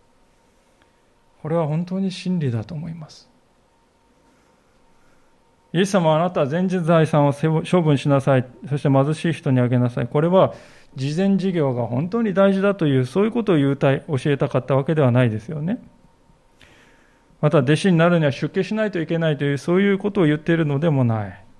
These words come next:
そうではなくて、この人にとっては、今後、後ろを振り返らない、振り返らないで生きていくためには、どうしてもこれが必要なんだと、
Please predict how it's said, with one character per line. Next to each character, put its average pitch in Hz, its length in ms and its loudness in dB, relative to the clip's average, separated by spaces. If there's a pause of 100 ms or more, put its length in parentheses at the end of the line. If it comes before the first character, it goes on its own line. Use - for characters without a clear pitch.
(760)
そ 202 120 4
う 196 60 6
で 160 80 6
は 123 80 4
な 117 120 2
く - 120 -18
て、 - 60 -20 (540)
こ - 200 -2
の 277 120 4
人 294 220 -8
に 247 140 0
と 214 80 -8
っ 202 40 -10
て 151 200 -14
は、 117 60 -18 (1600)
今 240 260 4
後、 226 140 6
後 180 320 -2
ろ 262 160 2
を 214 60 4
振 190 160 0
り 240 100 0
返 269 160 -4
ら 277 120 0
な 262 160 2
い、 233 60 -2
振 240 140 0
り 240 100 2
返 269 240 0
ら 269 140 0
な 262 140 4
い 240 60 4
で 208 100 4
生 208 100 -2
き - 40 -10
て 233 60 2
い 202 60 2
く 165 80 -8
た 180 140 2
め 180 100 4
に 170 60 6
は、 143 100 4
ど 156 140 2
う 214 100 0
し - 60 -12
て 285 80 -4
も 254 140 0
こ - 160 -4
れ 160 80 0
が 143 100 0
必 - 320 -8
要 254 160 2
な 254 160 4
ん 233 60 4
だ 202 140 -2
と、 - 120 -20